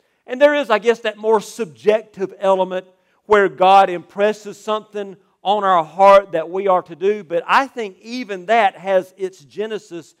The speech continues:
in the Scripture, most often from a verse or a passage that we've been meditating upon, and God generates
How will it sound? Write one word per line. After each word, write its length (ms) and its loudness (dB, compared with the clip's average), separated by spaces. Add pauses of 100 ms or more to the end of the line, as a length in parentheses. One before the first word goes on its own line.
(300)
in 200 -14
the 100 -8
Scripture, 580 -6
most 360 -6
often 480 -4
from 180 -10
a 140 -6
verse 520 -6
or 180 -6
a 40 -4
passage 800 -8 (340)
that 180 -4
we've 200 -8
been 180 -16
meditating 540 -4
upon, 400 -8
and 120 -18
God 320 -2
generates 680 -8